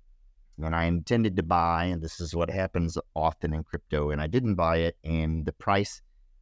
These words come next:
has completely took off in a direction that makes it a little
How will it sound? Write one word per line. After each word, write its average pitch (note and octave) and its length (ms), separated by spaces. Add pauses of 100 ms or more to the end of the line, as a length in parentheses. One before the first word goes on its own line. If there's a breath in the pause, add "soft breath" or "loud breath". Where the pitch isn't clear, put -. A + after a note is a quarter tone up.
(360)
has E2+ 220
completely D#3+ 920 (1500)
took - 220
off A#2 240
in G#2 80
a G2+ 60
direction F#2+ 500
that E2+ 160
makes G#2 400
it G#2 80
a G#2+ 40
little C3+ 420